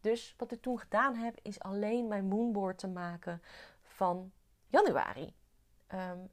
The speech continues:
en als je die wilt zien, dan kan je even naar mijn Instagram natuurlijk gaan. Daar zie je ook uiteraard het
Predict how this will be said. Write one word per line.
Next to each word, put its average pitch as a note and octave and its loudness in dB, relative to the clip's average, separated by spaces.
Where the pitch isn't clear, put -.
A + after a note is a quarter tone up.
en G#3+ -2
als - 0
je A#3+ 2
die A3 -2
wilt G3+ -4
zien, F#4+ 4
dan D4 4
kan A3 0
je G#3+ 0
even G#3 0
naar G3 -2
mijn G3 -4
Instagram A#3 -2
natuurlijk A3 -8
gaan. A3 -2
Daar G#3+ 0
zie A3 -2
je G#3+ 4
ook A3 6
uiteraard F3+ 0
het D#3+ -12